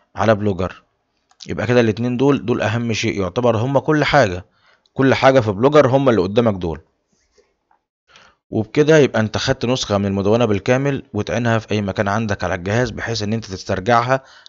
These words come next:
لو المدونة اتحذفت بالشكل ده. لو المدونة اتحذفت بالشكل ده، هترجع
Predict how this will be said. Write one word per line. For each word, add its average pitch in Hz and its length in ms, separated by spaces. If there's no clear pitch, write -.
لو 120 240
المدونة 104 360
اتحذفت 113 520
بالشكل 101 440
ده. 90 200
لو 110 220
المدونة 101 380
اتحذفت 104 400
بالشكل 101 360
ده، 139 240
هترجع 98 580